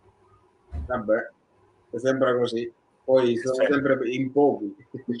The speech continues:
Speaker 2: Eh, Wilmer, è la vita. Io parlo con, sto parlando con molti artisti, con molti ballerini, no? Chiaramente, ehm, più di qualcuno dice, "Enzo, le persone care si riconoscono sempre,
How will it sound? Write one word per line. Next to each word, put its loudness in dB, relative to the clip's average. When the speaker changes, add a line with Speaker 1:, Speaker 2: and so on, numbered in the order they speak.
Speaker 2:
Eh, 8
Wilmer, 12
è 12
la 12
vita. 10
Io 12
parlo 12
con, 6
sto -2
parlando 10
con 4
molti 8
artisti, 0
con 2
molti 4
ballerini, 4
no? 8
Chiaramente, 2
ehm, -2
più -2
di 2
qualcuno 6
dice, 8
"Enzo, 10
le 8
persone 8
care 8
si -2
riconoscono 6
sempre, 4